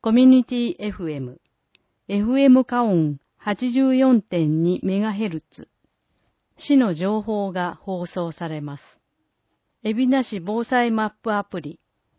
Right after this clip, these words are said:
市の公式アプリ。防災マップなどを掲載しています。アッ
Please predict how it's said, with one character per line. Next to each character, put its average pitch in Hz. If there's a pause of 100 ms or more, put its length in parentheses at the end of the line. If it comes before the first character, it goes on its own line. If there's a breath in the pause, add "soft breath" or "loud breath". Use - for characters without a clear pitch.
(300)
市 -
の 175
公 240
式 220
ア 190
プ -
リ。 139 (760)
防 247
災 254
マ 233
ッ -
プ -
な 165
ど 147
を 139
掲 202
載 185
し -
て 170
い 165
ま 151
す。 - (1040)
ア 208
ッ -